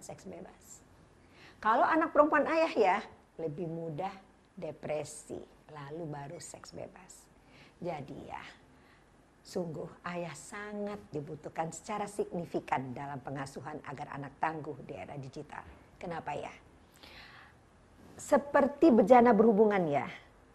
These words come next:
diisi di sini harus diisi di sini. Lagi pula ya, anak kita ya membutuhkan otak kiri ayah yang ngomong pendek-pendek itu. Ayah kan kalau sebelum ngomong kan ayah menentukan dulu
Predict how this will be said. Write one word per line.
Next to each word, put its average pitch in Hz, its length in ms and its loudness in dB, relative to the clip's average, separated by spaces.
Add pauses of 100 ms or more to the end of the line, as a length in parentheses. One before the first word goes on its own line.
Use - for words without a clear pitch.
(1040)
diisi 226 400 4
di 220 80 6
sini 254 240 4
harus 247 240 -2
diisi 190 240 2
di 185 140 4
sini. - 260 -2 (1040)
Lagi 254 320 2
pula 277 320 4
ya, 143 160 -4 (480)
anak 226 400 2
kita 180 240 8
ya 165 240 2
membutuhkan 247 1040 2
otak 233 320 -4
kiri 247 240 0
ayah 262 320 -4
yang 226 240 0
ngomong 196 240 0
pendek-pendek 220 720 -2
itu. 208 240 0 (800)
Ayah 262 300 6
kan 370 180 4
kalau 262 160 4
sebelum 254 320 8
ngomong 233 220 6
kan 311 100 2
ayah 311 160 2
menentukan 269 400 6
dulu 254 160 8